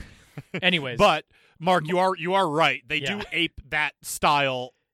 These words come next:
Speaker 2: very, very well. And especially, like, the first parts with the behind the scenes stuff, that all plays really well. I think it's really funny.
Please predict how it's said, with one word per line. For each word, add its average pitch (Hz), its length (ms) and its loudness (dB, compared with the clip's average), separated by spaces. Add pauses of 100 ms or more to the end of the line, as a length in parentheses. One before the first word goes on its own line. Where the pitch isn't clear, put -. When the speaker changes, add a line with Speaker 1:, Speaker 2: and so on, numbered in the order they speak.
(140)
Speaker 2:
very, 139 500 -2
very 135 380 -2
well. 127 340 -6
And 147 120 -6
especially, 185 420 -4
like, 143 240 -6 (360)
the 143 100 -6
first 160 300 -6
parts 185 260 -4
with 147 160 -8
the 151 60 -14
behind 151 340 -6
the 139 60 -10
scenes 143 320 -8
stuff, 180 300 -4
that 160 140 0
all 170 140 0
plays 147 380 -6
really 139 260 -10
well. 127 260 -6
I 135 60 -6
think - 160 -12
it's - 140 -8
really 143 220 -8
funny. 143 440 -10